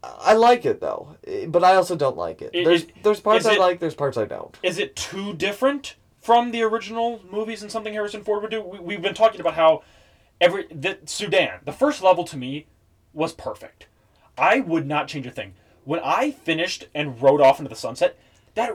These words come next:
Speaker 2: riding off into the sunset was such like Last Crusade.
Speaker 1: Yes.
Speaker 2: And I remember thinking about that whole level and being like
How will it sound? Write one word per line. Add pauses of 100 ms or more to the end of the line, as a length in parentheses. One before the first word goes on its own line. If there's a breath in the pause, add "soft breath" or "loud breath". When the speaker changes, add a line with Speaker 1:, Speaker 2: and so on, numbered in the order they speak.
(160)
Speaker 2:
riding
off
into
the
sunset (480)
was
such
like
Last
Crusade.
Speaker 1:
Yes.
Speaker 2:
And (240 soft breath)
I
remember
thinking
about
that
whole
level
and
being
like